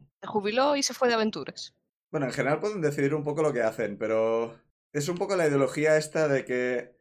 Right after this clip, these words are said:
Speaker 2: eh, llegada a cierta edad te cuesta un poco entender las ideas nuevas.
Speaker 1: Ujú.
Speaker 2: E-, e-,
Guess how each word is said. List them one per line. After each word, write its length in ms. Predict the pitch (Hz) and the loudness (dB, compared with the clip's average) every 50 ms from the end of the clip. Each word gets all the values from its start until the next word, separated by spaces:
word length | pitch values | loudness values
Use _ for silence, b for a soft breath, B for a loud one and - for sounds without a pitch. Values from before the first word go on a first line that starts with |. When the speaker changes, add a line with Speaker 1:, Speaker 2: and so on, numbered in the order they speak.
| _ _ _ _ - | _ _ _ _ -6
Speaker 2:
eh, 200 | - 123 120 120 | -2 0 0 2
llegada 340 | 120 120 123 123 139 151 160 | 2 2 2 2 2 2 2
a 20 | 156 | 0
cierta 380 | - - 165 151 147 147 151 147 | -2 -4 -4 -2 2 2 2 4
edad 400 | 147 151 156 156 151 147 - _ _ | 6 6 6 6 4 2 -2 _ _
te 160 | - 127 120 | -4 -4 -4
cuesta 960 | - - 139 147 147 143 - - 151 151 143 143 143 139 135 135 135 135 131 - | 0 0 0 0 0 -2 -2 2 2 4 4 4 4 4 4 4 4 4 2 0
un 180 | 131 135 135 139 | -2 -8 -8 -4
poco 300 | 135 135 135 139 143 135 | -4 -4 -2 0 0 0
entender 460 | 127 123 - 120 117 120 127 131 127 | 0 0 -2 -2 0 0 0 0 0
las 200 | 135 127 - - | -2 -4 -2 -2
ideas 360 | 131 127 127 123 120 113 120 | -2 0 2 2 0 0 -2
nuevas. 500 | 127 127 127 117 110 110 113 - - _ _ _ _ _ - | -4 -2 0 0 0 -2 -4 -10 -20 _ _ _ _ _ -8
Speaker 1:
Ujú. 320 | 202 208 196 - - - - | -8 -8 -8 -8 -14 -16 -14
Speaker 2:
E-, 200 | 98 104 - - | -14 -16 -14 -12
e-, 140 | 147 139 | -12 -10